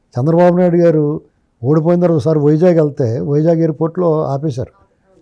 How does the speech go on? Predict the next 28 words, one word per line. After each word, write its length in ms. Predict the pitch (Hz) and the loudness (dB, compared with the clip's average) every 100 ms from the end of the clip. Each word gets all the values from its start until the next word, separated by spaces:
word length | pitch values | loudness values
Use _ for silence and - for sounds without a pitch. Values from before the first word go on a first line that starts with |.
| - | -6
కనీసం 260 | 147 160 143 | -2 0 0
బయటికి 240 | 160 165 | 0 2
వెళ్ళడంలా 400 | 165 147 123 90 - _ _ _ _ _ | 2 2 -2 -6 -14 _ _ _ _ _
ఆయన 160 | 139 147 | -2 2
వెనక్కి 480 | 143 139 135 147 151 | 2 2 0 -2 -2
పంపించేశారు. 580 | 156 143 143 - 101 80 _ _ _ - | -2 -2 -6 -6 -8 -12 _ _ _ -6
తర్వాత 260 | 180 190 | -2 -2
కోర్టు 320 | 185 170 170 185 | -2 -2 0 2
ఆ 420 | 180 165 156 156 | 4 4 4 2
ఆఫీసర్లను 420 | 147 165 170 170 | 0 -2 -2 0
గోడగుచ్చి 460 | 156 156 160 156 170 | 2 2 0 -2 -2
చేయించింది, 300 | 165 170 170 | -2 -4 -4
అది 120 | 139 | -2
వేరే 200 | 147 143 | -2 -4
కథ. 160 | 117 | -6
కానీ 640 | 98 - 110 180 175 151 156 - _ _ _ _ - | -10 -8 -4 0 0 0 -4 -10 _ _ _ _ -4
ట్వంటీ 300 | 151 160 196 | -2 0 0
ట్వంటీ 360 | 185 190 185 | 0 -2 0
మార్చిలో 560 | 160 151 160 - 151 90 _ _ _ _ _ _ _ _ _ _ _ - | 0 0 0 -2 -4 -4 _ _ _ _ _ _ _ _ _ _ _ -4
మీకు 300 | 147 147 143 143 143 139 131 131 | 0 0 2 4 4 2 0 0
కరోనా 360 | 135 160 170 | 0 2 2
కన్నా 220 | 160 151 156 | 0 0 -2
ముందు, 240 | 143 156 | 0 -2
just 340 | 135 135 - 131 | -2 -4 -8 -6
కరోనా 280 | 135 147 151 143 139 131 | -4 -2 -2 -4 -4 -4
అనౌన్స్‌మెంట్ 500 | 139 143 - 139 127 | -4 -6 -8 -8 -8
కన్నా 180 | 135 | -8
ముందు 580 | 123 120 151 175 147 143 | -6 -6 -4 -2 -2 -4